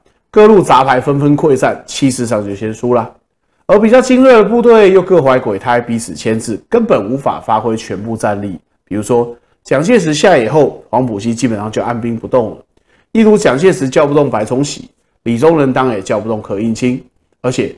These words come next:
与汪精卫撕破脸之后，西边的唐生智就动作频频，李宗仁根本不敢把西面的主力部队调开，不然唐生智很有可能就入主南京了。再者，孙传芳此时是孤注一掷的，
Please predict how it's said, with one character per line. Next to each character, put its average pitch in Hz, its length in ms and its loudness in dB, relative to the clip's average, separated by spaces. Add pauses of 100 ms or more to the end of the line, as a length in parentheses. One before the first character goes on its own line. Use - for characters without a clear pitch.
(280)
与 147 120 2
汪 214 180 4
精 262 140 4
卫 262 80 2
撕 240 180 -2
破 226 180 4
脸 123 180 2
之 131 120 -2
后， 156 240 2
西 - 220 -2
边 135 160 2
的 120 80 0
唐 110 220 -8
生 127 200 -2
智 123 140 -4
就 113 140 -4
动 123 280 -2
作 117 160 -4
频 95 220 -10
频， 117 140 -12 (440)
李 123 120 -2
宗 196 180 4
仁 170 120 4
根 175 160 2
本 147 100 0
不 160 120 -6
敢 131 180 0
把 127 220 -2
西 - 240 -4
面 131 160 0
的 107 80 -4
主 90 160 -12
力 110 120 -2
部 120 140 -8
队 110 140 -2
调 110 240 -2
开， 95 280 -10 (360)
不 220 80 2
然 214 160 4
唐 175 260 -2
生 214 160 2
智 202 140 2
很 151 180 0
有 170 100 2
可 170 140 -2
能 101 100 -6
就 127 140 0
入 139 220 0
主 87 160 -10
南 80 200 -12
京 117 240 -4
了。 107 120 -6 (500)
再 107 160 -2
者， - 180 -10 (340)
孙 151 200 0
传 143 160 0
芳 139 160 2
此 98 220 -8
时 98 160 -10
是 120 120 -4
孤 143 260 0
注 147 180 2
一 127 100 0
掷 - 240 -14
的， 69 100 -20